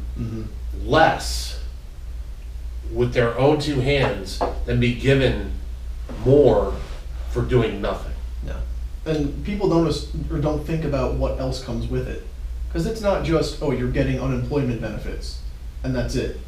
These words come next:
Speaker 1: Feel free to go hang out with your friends, go out to eat, do whatever. You're getting money from the government for not working." What else is the government doing behind the scenes to have all that money to give you in the
Speaker 2: They
Speaker 1: first
Speaker 2: don't
Speaker 1: place?
Speaker 2: have that money. They have to print that money, and that's what's going to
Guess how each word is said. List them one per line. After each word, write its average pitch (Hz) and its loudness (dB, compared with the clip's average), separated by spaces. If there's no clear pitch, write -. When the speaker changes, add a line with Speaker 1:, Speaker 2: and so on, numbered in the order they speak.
Speaker 1:
Feel 147 0
free 147 0
to 123 2
go 127 2
hang 120 0
out 113 -2
with 110 -4
your 117 -6
friends, 120 0
go 123 0
out 110 0
to 110 -4
eat, - -2
do 123 0
whatever. 113 0
You're 127 0
getting 120 0
money 120 0
from 117 -4
the 110 -4
government 117 -2
for 117 -4
not 110 -2
working." 123 -2
What 147 0
else 180 2
is 156 2
the 139 -2
government 151 2
doing 147 2
behind 131 2
the 120 0
scenes 123 0
to 123 -2
have 139 0
all 135 4
that 127 2
money 127 4
to 120 0
give 131 2
you 127 2
in - -2
the - -2
Speaker 2:
They 131 4
Speaker 1:
first - 4
Speaker 2:
don't 143 10
Speaker 1:
place? - 4
Speaker 2:
have 127 4
that 110 4
money. 92 -2
They 113 0
have 135 4
to 139 2
print 165 0
that 160 4
money, 104 0
and 95 -6
that's 123 0
what's 151 -2
going 139 2
to 123 -2